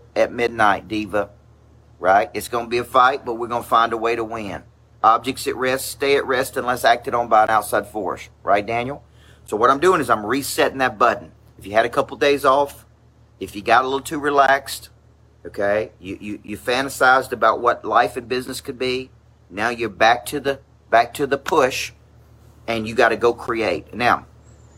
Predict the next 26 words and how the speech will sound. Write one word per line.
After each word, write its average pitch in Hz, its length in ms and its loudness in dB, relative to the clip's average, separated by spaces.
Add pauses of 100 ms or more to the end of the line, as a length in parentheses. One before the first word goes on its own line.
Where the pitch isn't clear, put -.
(420)
I'm 107 100 -2
not 131 140 2
saying 127 220 -4
this 110 200 -8
to 98 280 -6
add 110 220 4
any 101 160 -4
undue 98 260 -2
pressure 92 380 -4
to 82 180 -6
you, 73 220 -10
although 107 320 4
pressure 98 440 -2
is 90 200 -6
a 87 40 -6
privilege, - 640 -6 (380)
as - 120 -18
my 92 120 0
buddy 90 240 -2
Tim 90 220 -6
Grover 92 300 0
says. - 440 -12 (640)
What 127 180 4
I'm 127 160 2
telling 156 380 2
you 95 420 -6